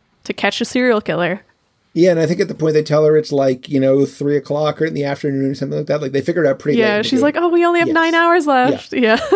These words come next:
Speaker 1: Yeah. <laughs>
Speaker 2: Um, so yeah, so that gives way to, you know, sort of, sort of parallel chases, um, and, you know, Millie and the butcher kind of chasing each other all over town. Um, the butcher, I think, doesn't know he's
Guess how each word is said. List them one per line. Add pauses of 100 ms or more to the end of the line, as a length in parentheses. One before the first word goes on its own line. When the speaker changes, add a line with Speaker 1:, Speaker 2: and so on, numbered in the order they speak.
(140)
Speaker 1:
Yeah.
<laughs>
Speaker 2:
Um,
so
yeah,
so
that
gives
way
to, (480)
you
know,
sort
of, (140)
sort
of
parallel
chases, (460)
um,
and, (300)
you
know,
Millie
and
the
butcher
kind
of
chasing
each
other
all
over
town.
Um,
the
butcher, (600)
I
think,
doesn't
know
he's